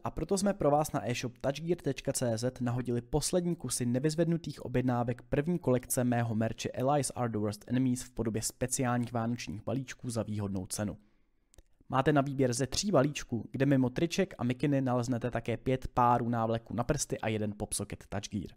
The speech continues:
Udělejte sobě nebo svým blízkým radost pod stromečkem na W W W tečka touchgear tečka C Z. Pokud vám nestačí uploady tady na hlavním kanále a chcete vidět víc kontentu ode mě,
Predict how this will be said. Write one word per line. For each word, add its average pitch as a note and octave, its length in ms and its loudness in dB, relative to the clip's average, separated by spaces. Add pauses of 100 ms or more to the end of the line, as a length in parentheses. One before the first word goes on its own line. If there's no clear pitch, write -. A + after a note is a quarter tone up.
(720)
Udělejte F#3 400 4
sobě E3 280 2
nebo D3 180 0
svým C#3 220 0
blízkým B2+ 380 0
radost B2 300 0
pod - 180 -4
stromečkem D3 500 0
na G#2+ 100 0
W B2+ 280 2
W D3 180 6
W B2+ 40 -4
tečka A#2 220 -2 (120)
touchgear A2+ 500 -4
tečka - 260 -10
C - 220 -10
Z. - 140 -14 (880)
Pokud C3 260 0
vám G3+ 180 6
nestačí D#3+ 400 0
uploady D3 360 2
tady B2+ 220 0
na C3+ 80 2
hlavním C#3+ 340 2
kanále G#2+ 420 0
a A#2+ 40 0
chcete A#2 280 -4
vidět B2 240 0
víc A#2+ 200 -6
kontentu B2+ 480 2
ode A2 160 2
mě, C3 220 0